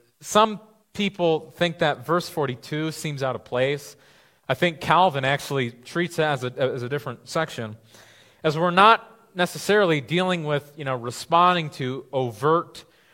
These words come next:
wrong behavior or injustice or mistreatment, but rather what Jesus is admonishing us towards in verse forty-two is just a general lifestyle of positive kindness and generosity.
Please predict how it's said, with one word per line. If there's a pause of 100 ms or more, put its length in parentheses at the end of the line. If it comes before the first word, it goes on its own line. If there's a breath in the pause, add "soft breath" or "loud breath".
(160 soft breath)
wrong
behavior
or
injustice
or
mistreatment,
but
rather
what
Jesus
is
admonishing (720 soft breath)
us
towards (420)
in
verse
forty-two
is
just
a
general
lifestyle (1120 soft breath)
of (380)
positive
kindness
and
generosity.